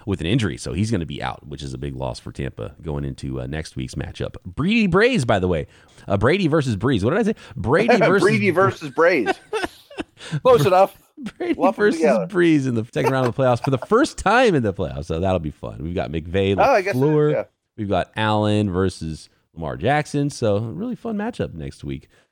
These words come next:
Speaker 1: to get into. Let's finish up the conversation about these games, though, which was a blowout and the Saints handling their business, almost made it look too easy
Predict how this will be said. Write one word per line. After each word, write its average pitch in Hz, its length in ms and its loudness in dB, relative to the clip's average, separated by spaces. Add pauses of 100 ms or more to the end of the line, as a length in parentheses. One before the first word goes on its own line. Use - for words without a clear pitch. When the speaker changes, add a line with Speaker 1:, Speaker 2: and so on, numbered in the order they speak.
(120)
Speaker 1:
to - 80 -10
get 80 120 -2
into. 78 320 -4
Let's 117 160 0
finish 170 300 -2
up 156 280 0
the 131 100 -2
conversation 127 580 -2
about 113 240 0
these 127 220 -4
games, 107 340 -2
though, 104 240 2
which 101 320 -2
was 98 460 0 (280)
a 90 120 -6
blowout 107 800 0
and 104 440 0
the 85 120 -4
Saints 123 480 -4 (160)
handling 180 360 2
their 156 140 4
business, 101 640 -2
almost 139 380 -2
made 143 180 0
it 135 60 -2
look 135 200 -2
too 196 220 0
easy 107 460 0